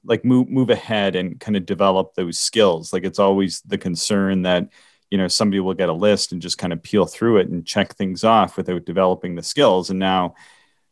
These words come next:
the, the programs at the, at the R A S C, at the Royal Astronomical Society of Canada, they're, they're designed such that, well, maybe in, like, an early program,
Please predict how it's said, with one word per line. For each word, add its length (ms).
the, 100
the 140
programs 640
at 160
the, 300
at 100
the 120
R 120
A 80
S 140
C, 100
at 80
the 60
Royal 240
Astronomical 720
Society 400
of 80
Canada, 320
they're, 180
they're 160
designed 640
such 300
that, 160
well, 340
maybe 260
in, 120
like, 160
an 100
early 340
program, 800